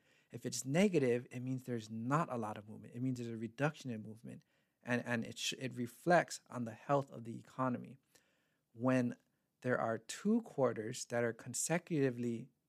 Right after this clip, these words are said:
reported as negative, it is officially, has officially been termed a recession. This presidency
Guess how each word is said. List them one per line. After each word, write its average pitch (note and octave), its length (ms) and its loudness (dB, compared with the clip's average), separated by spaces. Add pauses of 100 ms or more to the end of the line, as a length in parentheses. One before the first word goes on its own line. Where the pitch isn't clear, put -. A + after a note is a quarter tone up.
(160)
reported C#3 560 4
as A2+ 240 -6
negative, C3+ 760 -2 (880)
it B2 120 0
is A2+ 200 -2
officially, B2 800 0 (240)
has A#2 180 -2 (180)
officially D#3+ 460 0
been A2+ 200 0
termed A#2 380 0
a A2+ 80 -2
recession. B2+ 600 -2 (1400)
This D3 180 2
presidency C3+ 800 4